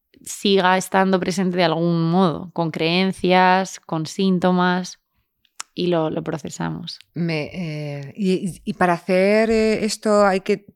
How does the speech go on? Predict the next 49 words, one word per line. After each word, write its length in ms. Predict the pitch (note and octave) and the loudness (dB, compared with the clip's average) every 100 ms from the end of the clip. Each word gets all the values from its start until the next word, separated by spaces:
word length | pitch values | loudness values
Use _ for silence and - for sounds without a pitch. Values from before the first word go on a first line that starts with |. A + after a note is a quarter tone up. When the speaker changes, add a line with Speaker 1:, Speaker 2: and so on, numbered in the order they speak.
| - | -4
Speaker 2:
¿tienes 240 | F#3+ F#3+ | -2 0
que 80 | - | 0
tener 200 | G3+ G3+ | 2 4
un 100 | G3 | 2
trauma 320 | F#3+ G#3+ B3 | 2 2 2
o 60 | A3+ | 2
puedes 340 | F3+ F#3 F3+ | 2 2 0
ir 100 | F#3+ | -2
en 120 | F#3 E3+ | -2 -4
plan, 160 | E3 | -4
yo 100 | F3+ | -2
puedo 240 | G#3 G3+ G3 | 0 0 0
ir 80 | |
y 40 | F#3+ | -2
decir, 380 | F3+ F#3+ F#3 - - _ _ _ - | -4 -8 -8 -10 -20 _ _ _ -16
"Natalia, 380 | G#3 A#3 A#3 A#3 | -6 -4 -2 -4
yo 120 | B3+ | -2
creo 360 | C#4+ C#4+ D4 | -2 -2 -6
que 140 | - G3+ | -6 -2
no 60 | |
me 100 | G#3 | -2
pasa 220 | G3+ E3 F3+ | -4 -6 -4
nada, 180 | D3+ | -4
pero 180 | D#3+ F3 | -2 -2
quiero 220 | F3+ A#3 A#3+ | 0 0 2
probar, 560 | A3 G3+ G#3 A#3 A3 | 0 2 0 0 -4
quiero, 280 | G3 G#3 A3 | -6 -4 -4
quiero"? 640 | - G3+ G#3+ A3 G3+ F#3+ G3 | -4 -2 0 0 -2 -2 2
Speaker 1:
Todos, 380 | G3+ G3 F#3 | 6 6 4
todos, 360 | - F#3 F3 - | 2 2 2 2
todos 540 | F#3 G3 C4 D#4+ - - | 0 2 2 -2 -6 0
tenemos 460 | F3 E3 F3+ F#3 - _ - | 2 4 2 0 -6 _ -2
heridas 380 | E3+ E3 E3 | 0 2 0
emocionales. 680 | E3 D#3+ E3 D#3 D3+ D#3 D3+ | -2 -4 -4 -6 -6 -8 -12
O 100 | C4+ | -12
sea, 200 | E3 E3+ | -4 -4
no 220 | - E3+ F3 | -4 -4 -2
hay 240 | F3+ F3 | -2 -4
ningún 380 | - F3+ E3+ F3 | -6 -4 -4 -6
ser 160 | - F3+ | -4 -2
humano 280 | F3 F3+ G3 | 0 -2 -2
que 100 | E3+ | -4
no 100 | D#3+ | -4
tenga 200 | F3 F3 | -4 -4
ninguna. 500 | D3+ D#3 E3+ D#3+ - - - - | -4 -2 -4 -6 -14 -20 -20 -4
Pero 140 | F#3 | 2
igual 320 | F#3 E3+ F#3 F#3+ | 2 4 2 2
que 120 | A#3 | 2
to-, 220 | A3 | 4